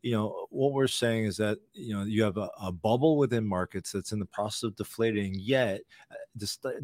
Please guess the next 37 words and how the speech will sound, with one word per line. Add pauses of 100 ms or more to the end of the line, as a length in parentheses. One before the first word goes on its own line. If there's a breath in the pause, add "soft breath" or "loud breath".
(220)
despite
that,
you
have, (240 loud breath)
you
know,
deteriorating
profit
and
liquidity
fundamentals.
If
that's
true, (400 loud breath)
you
know,
that's
historically
when
you've
seen
the
big
leg
down
in
markets.
So
that
doesn't
necessarily
mean
you're
definitely
gonna
get
one,